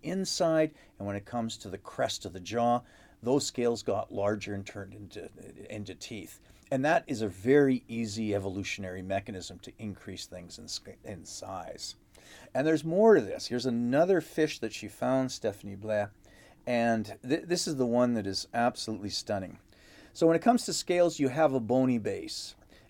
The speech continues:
And we have a series of scales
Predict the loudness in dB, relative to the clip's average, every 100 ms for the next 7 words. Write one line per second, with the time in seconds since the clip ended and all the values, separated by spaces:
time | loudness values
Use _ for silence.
0 | -6 -4 -2 0 0 0 0 2 4 6
1 | 6 2 -12 -4 -2 -2 -4 -4 -2 2
2 | 4 4 4 2 2 0 0 -6 -2 2
3 | 4 4 0 -8 -16